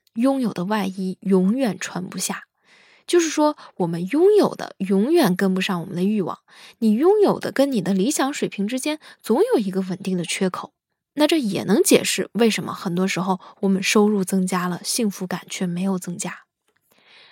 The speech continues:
所以这也是为什么芒格有一句话特别值得我们记住，就是幸福生活的首要法则就是低期望值。那学会花钱这本书里面呢，也有专门的一小节，它的标题呢就是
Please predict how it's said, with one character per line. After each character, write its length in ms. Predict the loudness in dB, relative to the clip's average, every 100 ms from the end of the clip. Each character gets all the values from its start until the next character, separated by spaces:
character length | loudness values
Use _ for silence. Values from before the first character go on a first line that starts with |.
| _
所 180 | 2 4
以 160 | 6 4
这 160 | 2
也 120 | 0
是 160 | 0 0
为 160 | 2 2
什 120 | 0
么 160 | -2
芒 280 | -2 -2 -2
格 180 | 0 0
有 160 | 0 -2
一 80 |
句 140 | -4 -4
话 240 | -2 -4
特 120 | -2
别 160 | -2 -2
值 160 | -2 -2
得 120 | -2
我 80 | -6
们 120 | -6
记 280 | -4 -2 -4
住， 220 | -8 -16 _
就 140 | 0 2
是 300 | 2 -2 -8 -20 -20 -12 0
幸 360 | 8 8 8
福 280 | 4 2 4
生 280 | 4 2 0
活 220 | 0 0
的 100 | 2
首 360 | 0 2 2 2
要 200 | 2 2
法 280 | -2 -6 -8
则 220 | -8 -4
就 160 | -2
是 260 | 0 -2 -6 _
低 260 | 0 2 2
期 380 | 2 2 2 2
望 260 | 2 2
值。 320 | -2 -8 -10 -18 _ _ -20 -20 -20 -6
那 60 | -2
学 160 | 4 4
会 160 | 4
花 220 | 2 0
钱 200 | 0 0
这 120 | 0 0
本 140 | -2
书 200 | -2 -4
里 120 | -2
面 200 | -4 -4
呢， 140 | -4 0
也 160 | 2
有 160 | 2 0
专 260 | 2 2
门 160 | 2 2
的 80 | 0
一 80 | 0
小 220 | -2 -4
节， 300 | -6 -8 -10 -6
它 140 | 0
的 80 | 0
标 200 | 2 0
题 260 | 0 -2 0
呢 140 | 0
就 140 | 0 0
是 300 | 0 -2